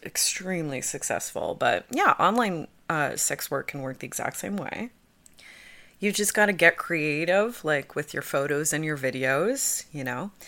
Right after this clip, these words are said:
Um, but you can definitely do it where you're not showing your face. You can do it just by certain poses or cropping,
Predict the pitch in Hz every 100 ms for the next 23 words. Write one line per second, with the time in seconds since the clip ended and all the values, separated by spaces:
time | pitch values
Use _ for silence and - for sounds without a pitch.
0 | - - - - - 139 131 127 127 127
1 | 143 156 131 - 147 139 - 156 143 131
2 | 131 151 - 131 127 123 123 - - 131
3 | 135 135 117 123 311 - - - - _
4 | - 139 - 131 135 131 127 127 - 123
5 | 113 123 - - 117 135 - 214 214 214
6 | 202 185 - - - - 240 240 240 220
7 | 214 208 220